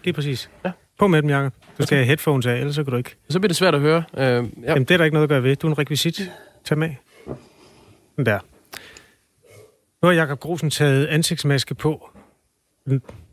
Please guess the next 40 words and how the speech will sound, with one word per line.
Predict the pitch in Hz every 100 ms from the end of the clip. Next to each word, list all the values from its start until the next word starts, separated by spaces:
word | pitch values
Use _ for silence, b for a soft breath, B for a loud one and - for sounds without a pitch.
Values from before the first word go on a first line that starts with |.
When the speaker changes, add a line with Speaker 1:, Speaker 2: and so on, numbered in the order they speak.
| _ -
Speaker 1:
du |
sige | 127 156
noget, | 160 156
Jacob? | 147 147 - _ _ _
Speaker 2:
Ja, | 151 160 -
jeg | 123 127
har | 120 110 107
nu | 107 127 147 - -
maske | 101 107 107
på. | - 78 B B B B B B B B - -
Speaker 1:
Birthe | 147 127
Søndergaard, | 147 151 - 156 135 127 127 117
Jacob | 190 156 156 170
har | 151
taget | 151 160 147 151
en | 139 -
etter | 180 170
på. | 131 139 123 - _ _ -
Det | 180
er |
jo | 180
en | 175
af | 160
de | 151
ting, | 147 170 139
vi |
skal | 131 - 139 127 113 -
lære | 156 139 151 143 123
at, | 123 143
øh, | 127 131
navigere | 123 123 120 147 127
i. | 123 -
Etter | 160 160
og | 139 120 110
toer. | 151 143 113 98
Hvad | 143
er | 147
det, | -
forskellen | 151 - 147 123
er? | 131